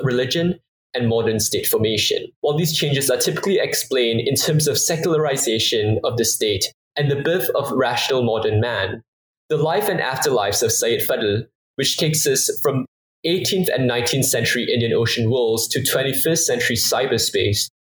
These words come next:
offer a more open-ended global history of sovereignty and a more capacious conception of life. Over the course of our conversation,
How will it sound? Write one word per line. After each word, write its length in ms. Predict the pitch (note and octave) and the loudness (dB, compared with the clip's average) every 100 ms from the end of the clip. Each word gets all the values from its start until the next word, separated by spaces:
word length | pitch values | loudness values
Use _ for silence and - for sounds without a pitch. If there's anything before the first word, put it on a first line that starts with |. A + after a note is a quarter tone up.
| _ D3 | _ -2
offer 240 | D#3 D#3 | 0 2
a 120 | C3+ | 2
more 380 | C3 E3 F3+ C#3 | 0 0 0 0
open-ended 600 | - D#3 - A2+ A#2 A2+ | 0 -2 -2 0 0 0
global 280 | C3+ D3 D3+ | -2 0 0
history 360 | C3+ A#2 B2 | 0 -2 0
of 100 | G#2+ | 0
sovereignty 680 | G2+ G#2+ G#2+ G#2 G2+ F#2+ F#2+ - _ _ - | 0 0 0 0 0 0 -4 -6 _ _ -6
and 120 | D3 | -2
a 40 | |
more 300 | B2 C#3 D#3 | 2 2 2
capacious 580 | D3+ - B2 A#2 A#2+ - | 0 0 0 0 0 -2
conception 760 | - A#2 - A2 - G#2+ F#2+ F#2+ _ _ - | 0 0 0 0 0 0 0 -4 _ _ -6
of 120 | B2 | -2
life. 400 | B2+ B2+ F#2 - - - | 0 0 0 -2 -6 -2
Over 200 | F#3+ A#3 | 0 2
the 80 | A#3 | 0
course 300 | - D#3+ D#3 | 0 0 0
of 140 | D3 | 0
our 100 | B2 | 0
conversation, 880 | - B2 B2 A2 G2 - G2 G2+ | 0 0 2 2 0 0 0 0